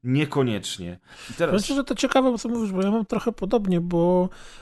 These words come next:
Speaker 2: ja generalnie nie trawię polerynek komiksowych, nie, nie jestem w stanie czytać, y, tego, co, pamiętam, że był taki komiks, y,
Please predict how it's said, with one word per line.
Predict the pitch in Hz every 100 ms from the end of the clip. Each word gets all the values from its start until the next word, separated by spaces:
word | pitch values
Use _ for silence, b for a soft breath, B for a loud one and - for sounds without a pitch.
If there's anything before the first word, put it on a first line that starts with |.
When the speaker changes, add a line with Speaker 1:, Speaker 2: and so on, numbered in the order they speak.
| -
Speaker 2:
ja | 185 196 196
generalnie | 196 202 190 170
nie | 165
trawię | 175 151
polerynek | 139 165 165 165 -
komiksowych, | - 165 - 151 135 160 - 170
nie, | 175
nie | 185 185 185
jestem | 190 - 185 175
w |
stanie | - 180 170
czytać, | - 170 170 156 - - 196 147 151 143
y, |
tego, | - 151 147
co, | - 143 139 135 135 131 B B B
pamiętam, | - 202 202
że | 185
był | 185
taki | 175 -
komiks, | - 185 180 170 165 -
y, | -